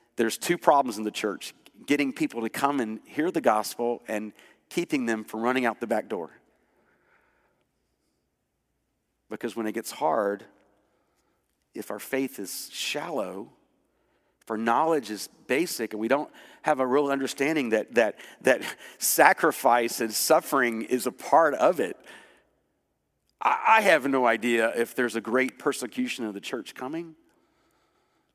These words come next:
But I, here's what I know, that if it does come, it's,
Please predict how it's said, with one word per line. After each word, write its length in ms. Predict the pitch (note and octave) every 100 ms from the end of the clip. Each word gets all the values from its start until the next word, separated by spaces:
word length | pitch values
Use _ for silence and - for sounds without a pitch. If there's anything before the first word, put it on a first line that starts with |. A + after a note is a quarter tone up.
| _
But 120 | C#3
I, 100 | C3+ -
here's 200 | E3 F#3
what 140 | D#3+
I 80 | D3+
know, 480 | C#3+ G3+ A2 G#2 C3 _ _ _ _ _ _ _
that 160 | C3+ D3
if 160 | D3
it 140 | D3 B2
does 300 | C3 F#3 -
come, 420 | G#3 A3+ A3+ F#3+ D#3+ _ _ _ _ _ _ _ _ _ _ _ _ _ _
it's, 280 | - C3+ -